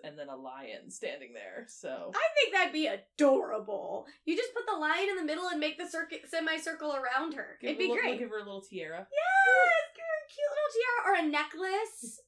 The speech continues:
Speaker 2: That'd be cute.
Speaker 1: Yeah.
Speaker 2: Little girls would eat that up.
Speaker 1: Yeah.
Speaker 2: They would. Dress
Speaker 1: Mm-hmm.
Speaker 2: up little lions. So Sheriff Callie from Sheriff Callie's Wild West. I've never seen this movie.
Speaker 1: Uh, it's not a movie. It's a show on Disney Junior.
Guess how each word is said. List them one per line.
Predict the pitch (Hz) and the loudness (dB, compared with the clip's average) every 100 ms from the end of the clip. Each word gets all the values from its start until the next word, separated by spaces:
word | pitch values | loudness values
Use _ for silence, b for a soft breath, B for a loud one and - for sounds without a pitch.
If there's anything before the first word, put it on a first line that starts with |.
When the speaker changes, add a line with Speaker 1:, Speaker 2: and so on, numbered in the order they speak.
| - | -2
Speaker 2:
That'd | 277 233 | -2 -2
be | - | -14
cute. | - 185 135 | -6 -4 -4
Speaker 1:
Yeah. | - - - | -8 -14 -4
Speaker 2:
Little | 294 330 | -2 0
girls | 285 240 | -2 -2
would | 202 - | -8 -12
eat | 233 - | -12 -10
that | - - | -10 -10
up. | 196 - _ - | -12 -12 _ -10
Speaker 1:
Yeah. | 175 139 - | -8 -8 -10
Speaker 2:
They | - 254 | -10 -8
would. | 220 - - 220 | -6 -8 -10 -10
Dress | 240 214 | -10 -6
Speaker 1:
Mm-hmm. | |
Speaker 2:
up | 226 - | -8 -8
little | 247 196 | -10 -8
lions. | - - - - - | -10 -14 -16 -16 -8
So | 254 240 | -4 -2
Sheriff | 240 311 311 320 | -2 0 0 0
Callie | 311 277 285 311 | 0 2 0 -4
from | 285 254 254 | -2 -2 0
Sheriff | 285 262 262 | -2 -2 0
Callie's | 262 240 269 | 0 -2 -2
Wild | 240 226 208 | -2 -2 -4
West. | 208 214 - 233 - - | -4 -4 -4 -8 -14 -6
I've | 233 403 571 | -4 -2 -4
never | 381 | -6
seen | 285 - 233 | -8 -10 -12
this | 202 - | -12 -14
movie. | - - - | -16 -16 -8
Speaker 1:
Uh, | 233 240 240 - | -6 -4 -6 -6
it's | 226 226 | -8 -4
not | 294 | -2
a | |
movie. | 247 240 165 | -2 -4 -6
It's | 175 | -8
a | - | -12
show | - - 196 185 | -12 -8 -6 -6
on | 175 156 147 | -6 -10 -12
Disney | 147 147 143 | -14 -18 -18
Junior. | - - - 170 | -18 -18 -16 -18